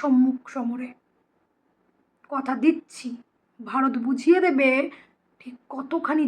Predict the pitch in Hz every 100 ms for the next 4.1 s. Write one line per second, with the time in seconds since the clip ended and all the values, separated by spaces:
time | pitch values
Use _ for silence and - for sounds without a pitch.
0 | - 269 262 254 - - - 254 247 -
1 | _ _ _ _ _ _ _ _ _ _
2 | _ _ _ - 330 330 392 508 - -
3 | - - _ _ - 254 262 277 277 302
4 | 302